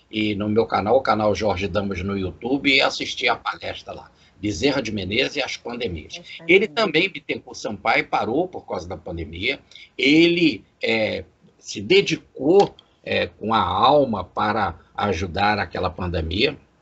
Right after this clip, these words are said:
Speaker 2: É de cólera, né? Pandemia de cólera.
Speaker 1: Cólera, é, do cólera, e isso é em mil oitocentos e cinquenta e seis, por aí, cinquenta e cinco,
Speaker 2: É.
Speaker 1: cinquenta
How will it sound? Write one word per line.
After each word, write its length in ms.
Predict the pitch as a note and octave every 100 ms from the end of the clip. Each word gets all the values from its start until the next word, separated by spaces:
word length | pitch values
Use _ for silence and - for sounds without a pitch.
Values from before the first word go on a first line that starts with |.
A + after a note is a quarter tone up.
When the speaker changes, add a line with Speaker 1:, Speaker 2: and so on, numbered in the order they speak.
| _ _
Speaker 2:
É 80 | D4
de 120 | C#4
cólera, 680 | C4+ - A3 C4+ G#3+ F#3 F#3+
né? 260 | G#3 B3+ B3
Pandemia 400 | F#3+ F#3 F#3 G3+
de 140 | G3
cólera. 540 | G#3 A3+ G#3+ F3+ E3 E3
Speaker 1:
Cólera, 300 | D3 A#2+ A#2
é, 180 | A#2+
do 100 | G#2+
cólera, 560 | - G#2+ A#2+ C#3+ C#3+ C#3
e 240 | - C3+
isso 340 | D#3 - F#3 E3 - - - -
é 760 | B2 A#2+ A#2+ A2+ A2 G#2 F2+ - _ -
em 100 | A2+
mil 540 | G#2+ C3 E3 C#3+ A2+
oitocentos 960 | A2+ C3+ C3+ A2+ - - A#2+ C#3 A#2+ F2+
e 40 | F2
cinquenta 680 | - - F#2+ G#2 A2+ -
e 80 | F#2
seis, 560 | - - F#2 G#2+ G#2 -
por 160 | -
aí, 80 | F#2+
cinquenta 380 | - - - F#2
e 40 | -
cinco, 180 | F3
Speaker 2:
É. 140 | E3+ E3+
Speaker 1:
cinquenta 240 | E3+ F3